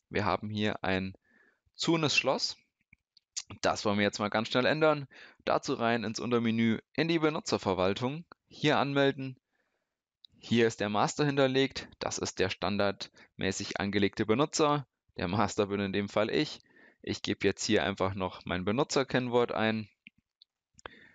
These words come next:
In dem Fall ist das kein Geheimnis. Dies steht auch in unserer Betriebsanleitung. Nach erfolgreicher Anmeldung sehe ich nun,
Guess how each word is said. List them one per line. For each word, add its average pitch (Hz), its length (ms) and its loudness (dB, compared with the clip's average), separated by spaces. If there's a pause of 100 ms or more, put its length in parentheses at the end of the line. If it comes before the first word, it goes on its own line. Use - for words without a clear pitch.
(260)
In 95 120 -10
dem 95 180 -2
Fall 90 180 0
ist 82 140 -4
das 82 140 -4
kein 92 220 -2
Geheimnis. 127 680 -2 (580)
Dies 92 160 -6
steht 92 220 0
auch 85 120 -2
in 80 100 -6
unserer 90 240 -2
Betriebsanleitung. 117 1000 0 (1040)
Nach - 140 -10
erfolgreicher - 840 -2
Anmeldung 139 560 0 (460)
sehe - 180 0
ich - 160 -4
nun, 147 320 -2